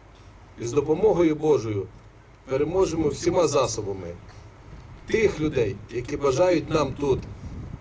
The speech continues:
горя і напасті на Україні. Не буде так. Буде сонячне небо, буде мирне небо і буде щастя і радість тут в нас на Україні.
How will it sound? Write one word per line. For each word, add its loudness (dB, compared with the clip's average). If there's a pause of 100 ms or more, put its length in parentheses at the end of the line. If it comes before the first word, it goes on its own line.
(280)
горя 4 (120)
і -6
напасті -6 (100)
на -2
Україні. -2 (140)
Не 2
буде 2
так. -6 (640)
Буде 2
сонячне 0
небо, 2 (520)
буде 2
мирне 2
небо -6 (640)
і -6
буде 2 (340)
щастя -4
і -4
радість -4
тут -4 (100)
в -10
нас -6 (140)
на -4
Україні. -4